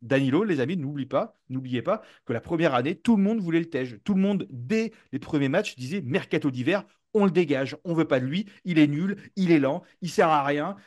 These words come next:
euh, il est pas bon, il anticipe pas, il sait pas faire des passes, et cetera. » Mais les, les gens ont la mémoire courte, mais moi je me rappelle très très bien. Et je ne comprends pas. Je, et, et moi je l'ai toujours défendu, Danilo. Je l'adore, j'ai son maillot, je l'adore, je l'ai toujours défendu.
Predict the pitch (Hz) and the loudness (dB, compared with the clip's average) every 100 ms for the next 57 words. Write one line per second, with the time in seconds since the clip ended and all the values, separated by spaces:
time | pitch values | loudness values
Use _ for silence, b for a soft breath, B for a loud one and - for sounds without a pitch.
0 | B 135 147 180 185 180 160 156 185 202 | B 0 2 2 0 2 2 2 0 -4
1 | 185 165 165 - 147 170 170 202 185 147 | -4 -4 -6 -12 -4 2 4 4 0 -4
2 | 185 165 160 143 147 185 185 151 160 120 | -4 -4 -4 -2 -2 -2 -4 -4 -4 -2
3 | 131 143 151 147 147 156 147 208 185 151 | 0 -2 0 2 2 2 2 2 0 -2
4 | 151 151 151 - 262 - 156 139 214 170 | -2 -2 -4 -8 -10 -10 -8 -6 -4 -4
5 | 127 208 170 120 202 185 170 B B - | -4 -6 -8 -10 -8 -6 -8 B B -2
6 | 202 180 180 - 156 123 113 107 196 B | 0 2 -2 -4 -6 -6 -6 -6 -8 B
7 | B 120 165 208 135 127 127 135 202 147 | B -6 0 0 -2 -6 -6 0 0 0
8 | 139 220 180 156 120 107 104 101 107 127 | -2 -2 -2 -4 -6 -6 -6 -8 -4 -2
9 | 120 151 135 123 117 117 170 139 113 160 | 0 0 -2 -12 -8 -6 -4 -4 -4 -4
10 | 127 160 143 127 104 | -6 -6 -6 -8 -12